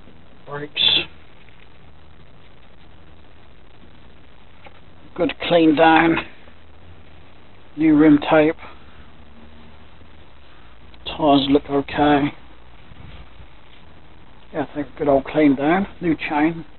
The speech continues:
That's rusty as hell. I'll just cut that off with a hacksaw. I never use a chain splitter on a rusty chain like that. Yeah, look at that. Rusty. Crank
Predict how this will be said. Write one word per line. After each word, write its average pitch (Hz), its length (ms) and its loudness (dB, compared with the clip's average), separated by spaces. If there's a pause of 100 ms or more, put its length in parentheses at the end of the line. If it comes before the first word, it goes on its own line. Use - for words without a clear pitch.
(140)
That's 131 200 -18
rusty 131 260 -14
as - 140 -18
hell. 143 280 -4
I'll 135 100 -10
just - 300 -18
cut - 140 -6
that 135 60 -10
off 127 240 0
with - 80 -20
a - 20 -20
hacksaw. 143 420 -14 (960)
I - 120 0
never 151 200 2
use 143 220 -2
a - 180 -12
chain 139 200 -2 (100)
splitter 139 220 -8
on 135 100 -8
a 131 60 -4
rusty 143 320 -10
chain 156 400 2
like 135 240 -2
that. 156 200 -6 (1300)
Yeah, 101 480 -18 (240)
look - 120 -20
at - 80 -20 (220)
that. - 100 -14 (1300)
Rusty. - 360 -12 (1900)
Crank 180 280 -8